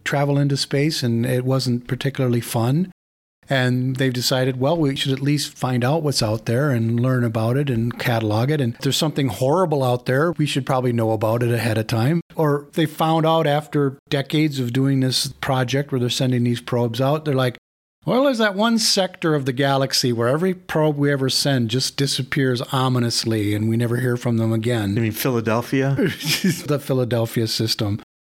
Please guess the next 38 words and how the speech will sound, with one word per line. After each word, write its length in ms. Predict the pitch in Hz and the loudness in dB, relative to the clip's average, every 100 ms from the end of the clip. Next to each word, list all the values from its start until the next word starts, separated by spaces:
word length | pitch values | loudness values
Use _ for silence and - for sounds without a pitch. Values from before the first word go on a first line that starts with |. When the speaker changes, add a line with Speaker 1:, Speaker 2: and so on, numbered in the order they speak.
| - | -4
Speaker 1:
So 460 | - 151 147 139 - 185 | 2 4 2 0 -6 -4
we 200 | 143 156 - | 0 0 0
probably 300 | 160 143 139 | 0 2 2
shouldn't 380 | - 131 117 | 0 0 0
go 200 | 123 120 117 | 0 0 0
there. 520 | 113 110 95 92 139 | 0 0 0 -2 -4
We 120 | 139 131 | -2 0
should 220 | 127 117 | -2 -2
probably 300 | 139 117 117 | -2 -2 0
leave 320 | 117 120 107 | 0 0 0
that 360 | 110 107 - - | -2 -2 -4 -2
sector 460 | - 113 - 123 | 0 0 -2 -2
of 80 | 110 | -2
the 80 | 107 | -2
galaxy 600 | 113 110 107 107 - 107 | 0 0 0 0 0 0
alone. 480 | 107 110 110 101 95 | 0 0 0 -2 0
I 180 | 107 | 0
don't 160 | 110 101 | 0 0
know. 180 | 98 101 - _ _ _ _ _ - | 0 -2 -6 _ _ _ _ _ -2
Like 200 | 185 190 | -2 0
I 60 | |
said, 300 | 185 - 135 - - | -2 0 0 -4 -6
I'm 180 | 151 156 | 0 2
a 40 | |
little 180 | 156 202 | 2 2
bit 140 | 185 160 | 2 2
more 180 | 156 | 2
open-minded 520 | 143 143 131 131 131 120 | 2 0 0 2 2 2
than 80 | |
I 40 | 120 | 2
used 220 | 120 123 | 0 0
to 60 | 110 | 0
be 120 | 113 | -2
thanks 460 | 113 - 120 117 | -2 -2 -2 -2
to 100 | - | -2
these 220 | 113 110 113 | -2 0 0
new 120 | 117 | -2
videos. 580 | 110 110 104 101 104 - | 0 0 0 0 -2 -4